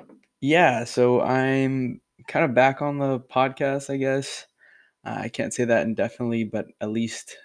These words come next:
kind of wanted to <laughs> do another episode before the year ends. I was looking back at all the, the files that I have, and I was like, "Damn, I can't believe," I think May was the last time that I put out an episode, and somebody had recently asked me about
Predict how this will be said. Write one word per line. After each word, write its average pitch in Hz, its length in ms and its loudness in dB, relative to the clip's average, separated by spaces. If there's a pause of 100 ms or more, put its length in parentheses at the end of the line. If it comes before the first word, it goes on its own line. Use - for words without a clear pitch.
(180)
kind 113 140 -4
of 104 120 -8 (640)
wanted 117 240 0
to 123 520 2 (120)
<laughs> 156 120 -10
do 135 140 4
another 127 260 2
episode 117 300 0
before 117 220 -2
the 117 100 0
year 117 200 2
ends. 120 360 0 (340)
I 110 60 -4
was 110 100 0
looking 117 300 -2
back 107 300 0
at 107 180 -2 (140)
all 110 160 -6
the, 101 360 -4
the 104 80 -8
files 104 360 -4
that 104 80 -2
I 104 80 -2
have, 107 200 -6
and 104 120 -8
I - 20 -6
was 101 100 -10
like, - 140 -16 (140)
"Damn, 107 360 -10
I 113 60 -12
can't 113 220 -8
believe," 113 400 -8 (680)
I 107 40 -10
think 110 180 -2
May 113 340 0
was 110 160 -2
the 110 60 -2
last 110 320 -4
time 110 180 -4
that 107 100 -4
I - 20 -6
put 117 180 -4
out 110 120 -2
an 110 100 -4
episode, 107 520 -6
and 107 200 -8
somebody 113 260 -4
had 110 120 -6
recently 110 320 -8
asked 101 320 -10
me 113 100 -6
about 107 480 -10